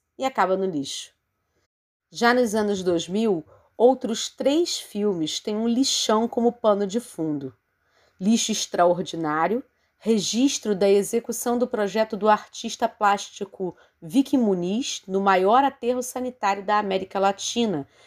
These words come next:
em Jardim Gramacho, Rio de Janeiro. No mesmo local, é rodado o documentário Estamira, que mostra o dia a dia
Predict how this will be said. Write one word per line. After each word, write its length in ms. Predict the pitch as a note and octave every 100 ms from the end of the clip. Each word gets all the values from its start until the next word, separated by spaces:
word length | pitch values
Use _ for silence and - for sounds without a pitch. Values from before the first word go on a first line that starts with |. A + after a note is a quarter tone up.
| _
em 140 | G3
Jardim 480 | G3 G#3 F#3+ - B3+
Gramacho, 760 | B3+ B3+ A#3+ G3+ G3 - - G3+ _ _ _
Rio 240 | - A3
de 100 | A3
Janeiro. 560 | F3+ A#3+ A3+ D3+ C#3 C#3+ _ _ _ _ _ _ -
No 80 | C#4
mesmo 300 | C#4 F4+ F4
local, 580 | B3 F#3+ - A3 F#3 - _ -
é 40 | A#3+
rodado 460 | A#3 G#3+ B3 A#3+
o 40 | A3+
documentário 840 | A#3 A#3+ A#3+ A3+ A3 A3+ A#3 G3+ _ _
Estamira, 800 | A3+ - - C4+ B3+ C4 A#3 D3+ - _ _ _
que 140 | C4+
mostra 580 | B3 B3+ C4 B3 - F#3+
o 140 | F#3+
dia 340 | E3+ F#3 C#4+ E4
a 60 |
dia 560 | G3+ D3 E3+ G3 A3+